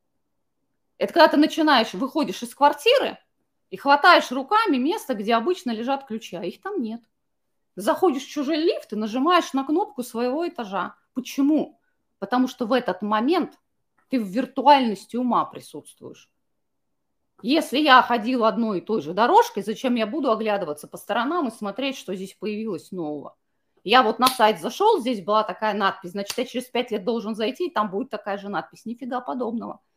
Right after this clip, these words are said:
А нас учат, настраивают на то, что в-, на мир смотреть глазами ребёнка ежесекундно.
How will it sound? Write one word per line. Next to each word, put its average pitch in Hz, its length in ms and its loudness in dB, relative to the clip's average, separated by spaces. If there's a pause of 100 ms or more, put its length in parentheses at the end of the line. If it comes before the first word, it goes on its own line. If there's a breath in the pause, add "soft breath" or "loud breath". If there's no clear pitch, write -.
(840)
А 277 120 0
нас 339 240 6
учат, 330 340 4 (320)
настраивают 247 720 6
на 254 140 2
то, 370 200 0
что - 200 -8
в-, 170 120 -14
на 254 140 2
мир 320 300 6
смотреть 214 640 -8
глазами 226 480 0
ребёнка 262 480 -2
ежесекундно. 226 1160 -6